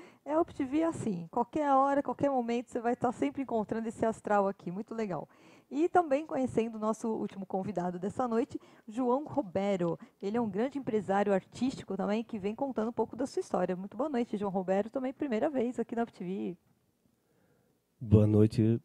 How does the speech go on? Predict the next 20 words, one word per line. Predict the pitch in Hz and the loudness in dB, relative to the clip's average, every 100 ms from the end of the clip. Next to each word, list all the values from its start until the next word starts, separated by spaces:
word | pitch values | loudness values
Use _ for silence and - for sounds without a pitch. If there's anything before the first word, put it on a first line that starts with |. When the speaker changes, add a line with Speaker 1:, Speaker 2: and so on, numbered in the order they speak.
| 113 | -2
Speaker 2:
eu, | 101 98 95 90 90 80 | 2 4 4 2 -2 -6
Lília, | 92 92 90 92 | -2 0 2 0
quero | 98 95 | 0 0
agradecer, | 98 90 90 - 98 110 113 - - | 0 2 0 -2 -2 0 -2 -4 -6
né, | 85 - | -6 -4
parabenizar | 95 92 92 92 87 92 | -4 0 0 2 2 2
pelo | - 87 | 2 0
programa. | - 95 90 92 101 104 110 _ _ _ _ _ - | 2 0 2 0 0 0 -4 _ _ _ _ _ -6
É, | 90 92 90 90 - | -2 0 -2 -4 -4
tô, | 101 98 92 _ _ - | -2 -2 -4 _ _ -10
realmente | 92 95 98 98 - 98 101 98 107 | -4 -2 0 -4 -4 -6 -6 -4 4
<laughs> | 110 - | 4 8
foi | 113 | 6
super | 104 110 110 | 6 6 6
agradável | 107 110 101 107 95 | 6 2 4 2 4
desde | 107 104 | 6 6
os | |
primeiros | - 104 104 101 95 - - | 6 8 8 6 0 -10 -2
minutos | 104 104 104 - | 2 6 4 2
aqui, | 98 - 104 110 | -4 -2 -4 -4